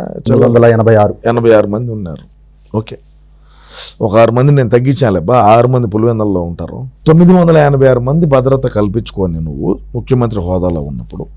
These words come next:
Speaker 2: ఆరుకి ఐదు కిలోమీటర్లు కూడా హెలికాప్టర్లు పోయినటువంటి మాట వాస్తవం కదండి? తొమ్మిది వందల ఎనభై ఆరు మంది భద్రత పెట్టుకున్నటువంటి ఒక ముఖ్యమంత్రి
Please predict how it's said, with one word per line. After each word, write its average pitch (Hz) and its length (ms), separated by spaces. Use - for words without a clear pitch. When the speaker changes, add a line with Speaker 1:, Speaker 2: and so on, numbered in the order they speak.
Speaker 2:
ఆరుకి 196 360
ఐదు 185 200
కిలోమీటర్లు 185 500
కూడా 165 180
హెలికాప్టర్లు 135 520
పోయినటువంటి 107 540
మాట 104 380
వాస్తవం 110 360
కదండి? 120 420
తొమ్మిది 208 300
వందల 226 260
ఎనభై 196 440
ఆరు 180 180
మంది 202 220
భద్రత 175 520
పెట్టుకున్నటువంటి 143 680
ఒక 120 200
ముఖ్యమంత్రి 160 800